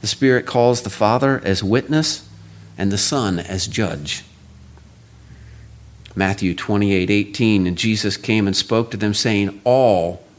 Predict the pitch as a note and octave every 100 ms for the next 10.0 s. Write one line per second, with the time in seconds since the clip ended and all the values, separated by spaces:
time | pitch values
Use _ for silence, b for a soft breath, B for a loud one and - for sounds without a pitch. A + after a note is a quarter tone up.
0 | - G#2+ - G#2 F2+ - D2+ - - -
1 | _ _ - - C#3 F3 F3 A2+ - G2
2 | D#2 C#2+ A1+ - _ - - - _ A#2+
3 | A2+ A2 A#2 A2 A#2 A#2+ A2 G#2 G#2 G#2+
4 | A#2 G2 D#2 G2 F#2 A2+ A2 G#2 F2+ F2+
5 | - G2+ F2+ E2+ E2 E2 D2+ - - _
6 | _ _ _ _ _ _ _ _ _ _
7 | _ _ _ - _ - - - B2 D3
8 | D3 C#3 C#3+ A#2 F#2 D#2+ - F#2+ F#2+ A2+
9 | G2+ F2 E2 - F#2 G2+ - G#2+ E2+